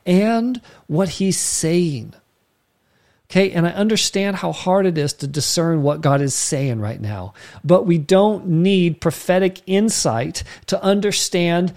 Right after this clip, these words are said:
his character, his heart, and his nature. We need prophetic insight to understand the moment, but we don't need prophetic insight to understand his heart, character, and nature.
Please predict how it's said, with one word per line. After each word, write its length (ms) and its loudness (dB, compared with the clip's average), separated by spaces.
his 220 -6
character, 600 0
his 220 0
heart, 360 -2
and 100 2
his 160 2
nature. 560 -2
We 120 6
need 200 4
prophetic 380 2
insight 400 2
to 80 0
understand 580 2
the 60 2
moment, 640 2
but 100 0
we 160 4
don't 360 4
need 220 0
prophetic 440 -4
insight 500 0
to 120 -8
understand 580 0
his 100 0
heart, 260 0
character, 400 2
and 100 2
nature. 420 0